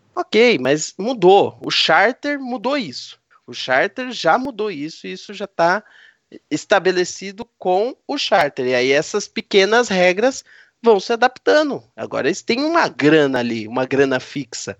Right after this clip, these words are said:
um modelo de gestão que dá uma premiação fixa. Então,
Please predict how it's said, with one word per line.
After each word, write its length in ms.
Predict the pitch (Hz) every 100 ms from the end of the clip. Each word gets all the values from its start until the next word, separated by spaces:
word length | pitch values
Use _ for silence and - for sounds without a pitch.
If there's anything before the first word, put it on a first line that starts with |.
| _ - -
um 100 | 131
modelo 480 | 139 131 135 147
de 160 | 156 143
gestão 500 | 151 156 - - 160
que 280 | - 214 233 - -
dá 180 | - 165
uma 220 | 254 247
premiação 640 | 208 185 170 156 147 - 156
fixa. 420 | - 143 - 151 294 381 - _
Então, 340 | - 294 392